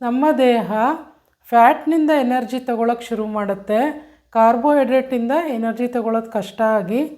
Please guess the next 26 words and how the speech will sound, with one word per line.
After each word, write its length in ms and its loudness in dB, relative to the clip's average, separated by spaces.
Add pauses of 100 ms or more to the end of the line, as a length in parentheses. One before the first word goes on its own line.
(400)
ಫ್ಯಾಟಿಂದ 520 2
ಯಾವಾಗ 360 2
ಎನರ್ಜಿ 400 -2
ತಗೊಳುತ್ತೆ, 600 -4
ಆವಾಗ 340 0 (180)
ಕೀಟೋನ್ಸ್ 480 -2
ಫಾರ್ಮೇಷನ್ 580 -6
ಆಗುತ್ತೆ. 440 -8 (560)
ಆಗ 300 2
ನಾವು 400 -2
ಬ್ಯಾಡ್ 460 0
ಬ್ರೆತ್ 340 -2
ಮತ್ತು 320 -4 (500)
ಅಸಿಟೋನ್ 600 2
ಓಡರ್ 360 2
ಅಂತ 180 -6
ಕರಿತೀವಿ. 680 -4 (500)
ಅಸಿಟೋನ್ 600 2
ಓಡರ್ 320 2
ಅಂದರೆ 380 0
ತುಂಬ 300 -4
ಜನಕ್ಕೆ 300 -2
ಗೊತ್ತಾಗಲ್ಲ. 560 -2 (580)
ಒಂದು 400 2
ಹಣ್ಣುಗಳು 840 0
ಕೊಳೆತಾಗ 720 0